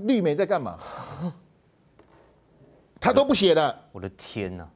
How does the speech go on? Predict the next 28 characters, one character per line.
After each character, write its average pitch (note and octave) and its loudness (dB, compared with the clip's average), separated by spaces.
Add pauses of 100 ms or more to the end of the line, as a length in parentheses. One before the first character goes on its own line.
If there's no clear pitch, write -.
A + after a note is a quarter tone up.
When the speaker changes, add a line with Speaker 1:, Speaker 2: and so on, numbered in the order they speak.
Speaker 1:
他 A#3 2
就， B3+ 0
我 G#3 6
就 F#3+ 4
不 C4+ -2
写， F#3+ 2
你， F3+ 0
你 G#3 0
们 G3 2
各 B3 6
报 B3 4
去 A#3 2
写 D#3+ 2 (300)
台 G#3 4
铁 G#3+ 6
事 F#3+ -4
情， A3 -2
我 D#3 2
就 F#3 0
不 G3+ -2
写 A2 -6
了， F#2+ -14 (1300)
我 D3 4
就 A3 6
把 C#3+ 2
它 C#3 4
淡 E3 0
化。 C#3+ -6